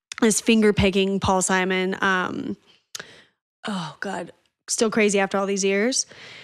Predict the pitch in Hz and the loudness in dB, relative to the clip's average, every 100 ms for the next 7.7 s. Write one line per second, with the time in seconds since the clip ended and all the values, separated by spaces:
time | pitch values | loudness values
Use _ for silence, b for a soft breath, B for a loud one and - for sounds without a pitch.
0 | B 240 233 226 214 220 240 233 214 190 | B 4 6 8 8 6 6 4 4 2
1 | - - 220 208 - - 190 185 - - | 2 2 4 4 0 0 2 2 2 2
2 | 190 - 180 175 208 - - - b b | 2 2 2 2 2 0 -4 -6 b b
3 | b _ 220 208 240 196 202 202 196 196 | b _ 2 4 4 2 2 4 4 2
4 | 190 196 180 196 185 175 185 185 202 - | 2 0 0 -2 0 0 2 2 2 2
5 | 185 - 190 185 - 180 180 190 196 190 | 0 2 2 2 2 2 2 2 2 0
6 | 185 202 190 190 190 180 - 196 185 180 | 2 4 4 2 0 -2 -2 -2 -2 -2
7 | 196 208 226 262 285 262 | -2 0 2 2 0 -2